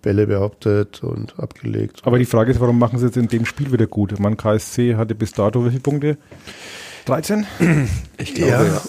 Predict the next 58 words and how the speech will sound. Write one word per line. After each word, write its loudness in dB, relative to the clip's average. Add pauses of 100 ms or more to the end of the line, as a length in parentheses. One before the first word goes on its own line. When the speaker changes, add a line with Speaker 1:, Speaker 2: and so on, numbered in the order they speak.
(160)
Speaker 1:
klar, 2
Speaker 2:
Ja, 2
also 4
Speaker 1:
aber 2 (220)
die -2
schießen -2
halt 4
nach 0
F -4
C -2
Kunde 0
auch 0
das 0
eins 0
null. 0
Das -6 (220)
Speaker 2:
Ja. 0
Speaker 1:
verändert 2
natürlich 2
schon -2
einiges 0
in -2
diesem -2
Spiel. -6
Speaker 2:
Aber 2
Rückstände 2
können 0
wir 2
doch 2
eigentlich. -6 (160)
Speaker 3:
Ja. 4
Speaker 1:
Ja, 4 (100)
trotzdem, -6
wenn -6
Speaker 3:
Und 2
Speaker 1:
du 4
Speaker 3:
der 2 (200)
K 2
S -2
C -
Speaker 1:
führst. 2
Speaker 3:
eigentlich -2
keinen -6
Vorsprung. -6
Also. -10 (920)
Speaker 2:
Ja, 2
und 4
dann, 2
wie 4
gesagt, 2
dann 4
bin 2
ich 0
bei 2
dem 0
eins -2
eins. 0
Da -4